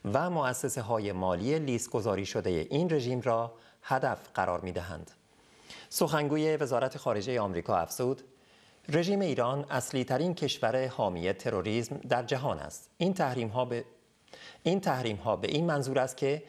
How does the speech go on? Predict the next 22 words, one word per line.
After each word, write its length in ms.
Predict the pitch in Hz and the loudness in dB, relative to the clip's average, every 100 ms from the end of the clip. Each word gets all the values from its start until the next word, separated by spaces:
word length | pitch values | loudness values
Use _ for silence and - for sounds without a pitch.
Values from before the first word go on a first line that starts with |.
| - - - 110 | -16 -20 -8 0
درآمدهایی 680 | 113 113 113 113 - 156 175 | 2 2 2 -2 -2 -2 -2
که 120 | - | -2
رژیم 280 | 117 107 131 | -2 0 0
ایران 480 | 131 98 92 117 135 - - - | 0 2 0 0 -6 -14 -12 -2
برای 380 | 120 151 175 | 0 2 0
انجام 440 | 151 123 120 117 110 | -2 -2 0 -2 -2
تروریسم 600 | - 107 80 98 117 - - | -4 -2 -2 -2 -4 -6 -4
و 140 | 110 113 | -2 0
تأمین 440 | 123 110 165 175 | 0 0 2 2
مالی 320 | 143 98 95 | 2 2 0
تروریسم 600 | 87 92 76 98 113 - - - - - | 0 -2 0 0 -2 -4 -12 -16 -12 -2
و 80 | 117 | 0
حمایت 500 | 139 127 135 160 156 | 2 2 2 2 0
از 180 | 147 | -2
گروه 240 | - 110 101 | 0 -2 0
های 220 | 104 98 | 0 0
تروریستی 680 | 110 113 110 120 - 160 131 | 0 0 2 -2 0 -2 0
اختصاص 640 | 113 - 117 - 95 - - | -2 0 -2 0 0 0 0
داده 280 | 101 90 104 | 0 2 2
را 240 | 104 101 160 | 0 -2 -2
قطع 240 | 107 - | -2 -4
کند. 340 | 98 78 - | -8 -8 -10